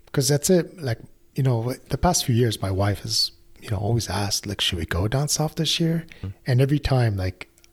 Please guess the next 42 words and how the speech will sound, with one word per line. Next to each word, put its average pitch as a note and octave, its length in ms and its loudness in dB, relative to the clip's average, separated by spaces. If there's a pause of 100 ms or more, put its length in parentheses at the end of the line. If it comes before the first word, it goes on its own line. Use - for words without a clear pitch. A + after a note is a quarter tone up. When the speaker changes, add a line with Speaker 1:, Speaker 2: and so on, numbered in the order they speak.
Speaker 1:
I'd - 200 -6
get - 160 -4
almost G#2+ 340 0
an G2 100 -6
anxiety F#2 600 -2
attack. - 540 -6
Like, - 140 -8
Speaker 2:
Yeah. C3 260 -2 (140)
Speaker 1:
"No, - 120 -4
no E3 220 2
way. E3+ 320 2
There's E3 220 0
no G3 100 4
way F#3 180 4
I - 20 2
can F3 220 -8
go, D#3+ 200 2
like, C#3+ 400 0 (380)
d-, - 100 -4 (440)
down B2 200 0
south. D#3 400 0
Like, B2+ 120 -2
do B2+ 80 0
they C#3 140 2
have C3 200 2
internet?" E3+ 640 4
<laughs> - 760 -6
Speaker 2:
Yeah. F2+ 240 -2 (420)
Speaker 1:
Just - 280 -4
panicking. A#2 640 -2
And, G#2 180 -6 (840)
but, G#2+ 300 -4
uh, F#2+ 520 0
but G#2+ 140 -2
now, C#3 180 2
like, F3+ 160 -2
I C3+ 40 0
felt, C#3+ 340 -2
no, A#3+ 200 0
like, C3+ 260 0
I B2 40 -2
think, - 480 -10